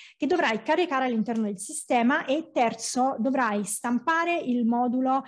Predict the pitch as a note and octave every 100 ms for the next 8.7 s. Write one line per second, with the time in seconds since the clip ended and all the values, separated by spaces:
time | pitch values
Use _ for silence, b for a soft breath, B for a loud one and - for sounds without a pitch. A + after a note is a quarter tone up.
0 | B B - C4+ - C4+ A#3+ A#3 A#3 A#3
1 | A#3+ B3 A#3 A3+ A#3+ D4 C4 D4 C#4 A#3+
2 | A3 A#3 A#3 G3+ G#3+ A3 C4 A#3+ G#3+ C4+
3 | F4 B3 G#3 - A#3+ C4 - E4+ D4+ A#3+
4 | G#3+ A3 A3+ A#3+ A3+ A3 A3 A#3+ G#3+ F#3+
5 | G#3+ G#3+ A3 G#3+ G#3+ G#3 G#3 G3 - -
6 | G3+ G#3 D4+ C4+ A#3+ A3+ A3+ A3 G#3+ A#3+
7 | B3 B3+ - A#3+ A3+ G#3 G#3+ G#3+ G#3+ G#3+
8 | G#3 - B3+ D4+ D#4+ F4 F#4+